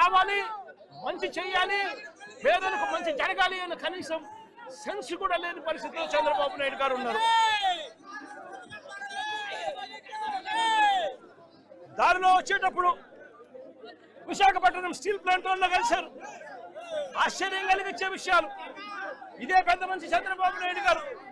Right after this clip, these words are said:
విశాఖను కాపాడుతాను, ఉక్కును కాపాడుతాను అని చెప్పి ఎన్నికలకు ముందు చెప్పాడు. చివరికి చూస్తే చంద్రబాబు నాయుడు గారు ముఖ్యమంత్రి అయిన తర్వాత విశాఖ ఉక్కులో ముప్పై రెండు డివిజన్లు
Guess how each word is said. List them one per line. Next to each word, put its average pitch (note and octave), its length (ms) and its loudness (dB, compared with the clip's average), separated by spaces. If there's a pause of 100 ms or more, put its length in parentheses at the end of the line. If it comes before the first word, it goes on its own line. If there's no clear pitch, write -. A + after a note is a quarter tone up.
(560)
విశాఖను F#4 580 2
కాపాడుతాను, F#4 600 2 (240)
ఉక్కును G4 260 -4 (100)
కాపాడుతాను F4+ 640 2
అని F4+ 140 -8
చెప్పి E4 200 -6 (120)
ఎన్నికలకు F4+ 480 -4
ముందు F#4+ 220 -4
చెప్పాడు. F4 320 0 (880)
చివరికి F4+ 420 2
చూస్తే F#4+ 300 0 (880)
చంద్రబాబు F#4 520 2
నాయుడు F4 200 0
గారు E4+ 200 2
ముఖ్యమంత్రి F4+ 480 0
అయిన F4+ 160 -2 (100)
తర్వాత F4 300 2 (920)
విశాఖ F#4 320 2 (180)
ఉక్కులో F#4+ 320 4 (760)
ముప్పై F4+ 280 2 (140)
రెండు D#4 160 0 (120)
డివిజన్లు F4 560 2